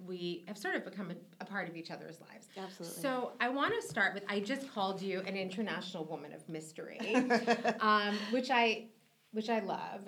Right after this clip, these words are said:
Speaker 1: and I think you kind of are. So I, I wanna talk first about your journey. So you have a very interesting background. So how the heck did you get here to Florence?
Speaker 2: Uh, yes. I,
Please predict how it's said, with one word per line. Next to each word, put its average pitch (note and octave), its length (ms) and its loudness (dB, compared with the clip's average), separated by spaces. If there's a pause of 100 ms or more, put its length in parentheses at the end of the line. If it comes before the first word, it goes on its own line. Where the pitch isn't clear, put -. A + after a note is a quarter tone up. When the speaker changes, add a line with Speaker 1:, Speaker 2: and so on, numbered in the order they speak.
Speaker 1:
and A3 100 2
I A3 120 6
think A3 240 0
you A3 100 -4
kind G#3 220 -4
of F3 140 -6
are. - 340 -12
So A3 480 0 (180)
I, A#3+ 160 -4 (160)
I A#3 60 -2
wanna B3+ 240 0
talk A#3+ 260 -8
first A3 220 -6
about G#3+ 260 -4
your G3 140 -2
journey. D3+ 580 -8
So G#3+ 420 0 (440)
you A#3 560 2 (840)
have C#4 500 2 (120)
a G#3 100 0
very A#3 720 2
interesting G3+ 640 -2
background. - 640 -8
So G#3 380 2 (200)
how C4 360 2
the G#3+ 100 -2
heck A#3+ 540 -4
did F3 180 -6
you F3 100 -10
get F3+ 380 0 (140)
here D#3 500 -10 (120)
to - 100 -4
Florence? D#3+ 600 -12 (180)
Speaker 2:
Uh, F3+ 400 2 (520)
yes. G3+ 560 2
I, A3 180 0